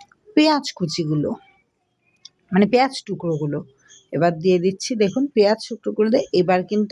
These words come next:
আমি আর গ্যাসের ফ্লেম বাড়িয়ে রাখবো না। গ্যাসের ফ্লেম যতক্ষণ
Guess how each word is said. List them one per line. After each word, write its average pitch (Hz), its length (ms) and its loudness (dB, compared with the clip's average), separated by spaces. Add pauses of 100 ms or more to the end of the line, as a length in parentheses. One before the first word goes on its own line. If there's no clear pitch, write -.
আমি 247 140 0
আর 254 120 -2
গ্যাসের 185 340 0
ফ্লেম 226 160 -2 (160)
বাড়িয়ে 165 340 0
রাখবো 143 320 -8
না। - 60 -12 (680)
গ্যাসের 180 420 -2
ফ্লেম 247 160 -2 (140)
যতক্ষণ 202 400 0